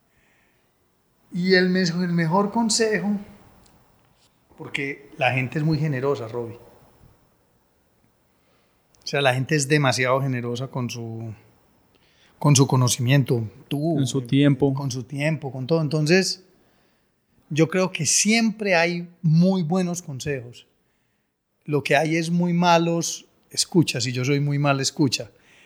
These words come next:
Speaker 1: Entonces, ese fue un muy buen consejo. Alguien me dijo, "Tú tienes dos orejas y una boca. Escucha el doble de lo que hablas". No he sido capaz.
Speaker 2: Es duro. Es duro, duro. Yo, sí,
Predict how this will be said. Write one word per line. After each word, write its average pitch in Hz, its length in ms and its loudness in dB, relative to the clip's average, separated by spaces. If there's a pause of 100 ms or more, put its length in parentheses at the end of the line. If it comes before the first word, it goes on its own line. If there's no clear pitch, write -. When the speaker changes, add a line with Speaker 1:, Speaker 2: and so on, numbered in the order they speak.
(160)
Speaker 1:
Entonces, 147 840 0 (140)
ese 160 260 2
fue 175 180 -4
un 170 100 0
muy 170 160 -4
buen 165 180 -6
consejo. 143 540 -6 (440)
Alguien 170 360 -2
me 160 80 -4
dijo, 151 280 -2
"Tú 160 140 -6
tienes 180 400 -2
dos 170 160 -4
orejas 175 400 -4
y 156 40 -8
una 147 140 -4
boca. 139 420 -4 (1300)
Escucha 160 380 0
el 170 100 4
doble 165 300 4
de 147 60 6
lo 135 100 2
que 143 140 -2
hablas". 127 500 -4 (720)
No 143 120 -2
he 135 40 0
sido 139 200 0
capaz. 120 440 -10 (920)
Speaker 2:
Es 139 200 2
duro. 139 300 2 (760)
Es 135 200 0
duro, 151 280 2
duro. 139 400 2
Yo, 143 440 2
sí, 143 260 0